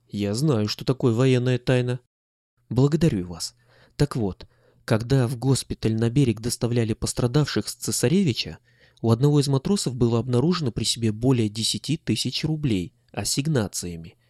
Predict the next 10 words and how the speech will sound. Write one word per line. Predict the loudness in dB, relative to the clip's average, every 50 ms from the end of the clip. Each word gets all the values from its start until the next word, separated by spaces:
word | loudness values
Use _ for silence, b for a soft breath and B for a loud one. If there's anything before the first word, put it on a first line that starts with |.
| _ _ _ _ _ _
Сами | 0 2 2 4 2
понимаете, | 2 0 0 0 0 0 0 -2 -2 -4 -4 -2
для | 0 0 0
матроса | 0 -4 -6 -4 -4 -4 -4 -2 -4
сумма | -4 -4 -2 -4 -2 -2 -2
просто | -2 0 -2 -2 -2 -4 -8
фантастическая. | -6 -4 -4 -2 -2 -2 -2 -2 -2 -2 -2 -2 -2 -4 -4 -6 -8 -10 -12 -12 -14 -16 b b b b b b b b b b b
Он | b 2 2
был | 4 4 4 4
ранен | 4 4 4 2 2 0 -2 -4 -6